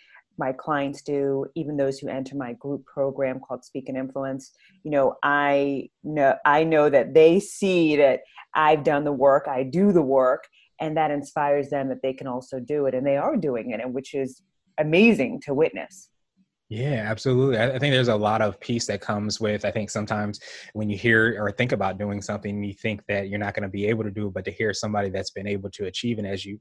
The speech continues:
Speaker 2: you know, been able to do through your program, um, helps empower people and, and give them that, that, uh, kind of ability within themselves to be able to do that. So, um, that's definitely, um, awesome. So I,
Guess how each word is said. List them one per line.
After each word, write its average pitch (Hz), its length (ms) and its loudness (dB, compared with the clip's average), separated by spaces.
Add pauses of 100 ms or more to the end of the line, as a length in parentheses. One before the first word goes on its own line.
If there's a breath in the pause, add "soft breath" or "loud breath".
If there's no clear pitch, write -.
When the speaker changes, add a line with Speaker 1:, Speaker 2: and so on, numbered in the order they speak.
(100)
Speaker 2:
you 107 120 -8
know, 101 120 -8
been 98 140 -8
able 98 180 -10
to 95 80 -10
do 104 160 -8
through 98 180 -18
your 95 200 -12
program, 123 400 -2 (420 loud breath)
um, 104 400 -2
helps - 500 -2
empower 120 440 0
people 117 460 0
and, 101 280 -8
and 101 140 -12
give 104 220 -6
them 101 180 -6
that, 98 320 -6
that, 98 280 -6 (100)
uh, 98 320 -8 (140)
kind 104 140 -6
of 98 160 -10
ability 104 460 -6
within 101 300 -8
themselves 98 400 -8
to 95 80 -20
be 95 100 -14
able 95 180 -14
to 98 100 -18
do 98 220 -16
that. 90 200 -12
So, 90 420 -10
um, 95 320 -18
that's - 320 -14 (140)
definitely, 101 400 -12 (480 soft breath)
um, 95 280 -8
awesome. 107 360 -2
So - 180 2 (480 loud breath)
I, 135 120 -4